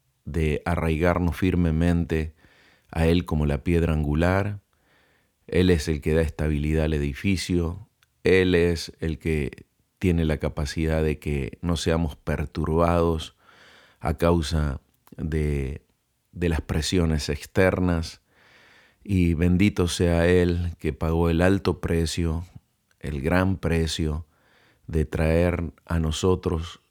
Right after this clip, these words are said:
todo lo que en nuestra pobreza de espíritu no podemos alcanzar, ni jamás íbamos a alcanzar si Él no daba su vida.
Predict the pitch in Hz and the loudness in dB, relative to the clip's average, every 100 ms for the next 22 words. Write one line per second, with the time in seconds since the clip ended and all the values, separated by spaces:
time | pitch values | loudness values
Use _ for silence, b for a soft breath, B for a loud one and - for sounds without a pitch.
0 | _ _ _ _ _ - 98 92 87 80 | _ _ _ _ _ 0 2 4 2 0
1 | 73 80 73 - - _ _ _ _ - | -2 -6 -6 -8 -14 _ _ _ _ -4
2 | 90 85 73 85 82 85 80 85 95 - | 0 0 0 -2 -2 0 2 2 0 0
3 | 82 76 - 104 107 110 92 98 - 85 | 0 -2 -2 0 0 -2 -6 -8 -8 -2
4 | 85 87 85 82 85 76 76 76 76 76 | 0 0 0 0 0 -2 -4 -4 -4 -4
5 | - 87 85 85 - b b b b b | -2 -2 -2 -6 -12 b b b b b
6 | 90 - 80 85 92 - 92 85 82 76 | -2 0 0 2 2 2 0 2 0 -2
7 | 73 73 76 71 69 87 78 80 82 b | -4 -4 -4 -4 -2 -2 -2 -2 -10 b
8 | b b b b b - 90 78 76 - | b b b b b -10 -2 0 0 -2
9 | 85 80 80 78 78 76 73 73 73 78 | 0 2 2 0 0 0 -2 -4 -2 -2
10 | 67 60 67 | -2 -8 -14